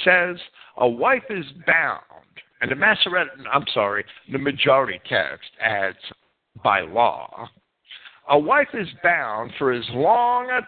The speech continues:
time as her husband may live. But if perhaps her husband should die, she is free to be married to whom she wishes." Now, Paul spoke about men remaining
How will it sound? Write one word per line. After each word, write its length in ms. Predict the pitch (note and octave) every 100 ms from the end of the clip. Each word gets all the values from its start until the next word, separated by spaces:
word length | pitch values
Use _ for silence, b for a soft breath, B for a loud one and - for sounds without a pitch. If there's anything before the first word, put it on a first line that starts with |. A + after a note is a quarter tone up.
| -
time 560 | F#3+ A2+ G#2 F#2 G2+
as 160 | A#2+ B2
her 140 | C3+
husband 520 | - D#3+ F3 F3 F#3
may 160 | E3+ D#3
live. 300 | C#3+ A2+ - _ _ - - _ B B B F3+
But 100 | C4+
if 180 | C#4+
perhaps 680 | - A#3 G#3+ C#4 G3+ C3 -
her 120 | D#3 C#3
husband 460 | D#3+ D3+ C3 A2
should 280 | - G#2 A2
die, 520 | B3 A#3+ G#3+ G#3 G3 - B B
she 240 | - C#3
is 120 | A#2+ G#2+ -
free 300 | A#3 B3+ A#3+
to 140 | - A3+
be 140 | B3+
married 520 | G#3+ B2+ G#2 A2 C3
to 120 | D3
whom 380 | B2+ A#2+ G2+ F#2+
she 220 | - C#3+
wishes." 800 | C#3 A#3+ - - - - - - _ _ _ _ B B B -
Now, 140 | D#3+
Paul 280 | - A#3+ G3+ -
spoke 240 | A#3+ G#3
about 340 | F3+ D#3+ D#3 C#3
men 440 | E3 D#3+ C#3+ F2+
remaining 580 | C3+ C#3 C#3+ C3+ B2 A#2